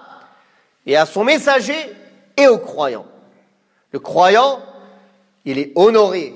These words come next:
et honorable et il se sent fort par la foi qu'il porte.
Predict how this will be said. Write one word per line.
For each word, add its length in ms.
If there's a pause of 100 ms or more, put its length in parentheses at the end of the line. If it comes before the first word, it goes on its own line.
et 200
honorable 580 (1080)
et 140
il 100
se 180
sent 280
fort 680
par 200
la 100
foi 300
qu'il 240
porte. 260